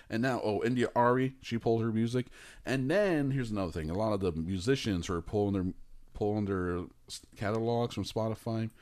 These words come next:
they're making it into a, a bigger, larger issue, saying it's not just that it's what Joe Rogan is saying. It's that Spotify paid Joe Rogan hundred million dollars to be able to continue saying this stuff.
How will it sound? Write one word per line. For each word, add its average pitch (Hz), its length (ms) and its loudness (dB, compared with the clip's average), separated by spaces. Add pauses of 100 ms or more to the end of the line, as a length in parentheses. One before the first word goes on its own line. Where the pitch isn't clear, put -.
(360)
they're 95 360 2
making 104 320 0
it 101 40 2
into 95 280 -2
a, 78 220 -4
a 87 40 0
bigger, 95 580 -2 (140)
larger 92 360 -2
issue, 85 460 -4
saying 85 260 -2
it's 87 160 -6
not 120 160 0
just 92 280 -4
that 85 240 -2 (600)
it's 95 180 -4
what 85 180 -4 (160)
Joe 98 140 -2
Rogan 85 380 -2
is 78 120 -6
saying. 78 440 -6
It's - 160 -10
that 90 160 -2
Spotify 101 640 -2
paid 98 260 -4
Joe 90 140 0
Rogan 87 320 0
hundred 92 240 -4
million 92 240 0
dollars 98 340 0
to 92 40 -8
be 92 80 0
able 90 100 2
to 85 60 -4
continue 90 300 -4
saying 151 200 0
this 156 120 2
stuff. 156 180 2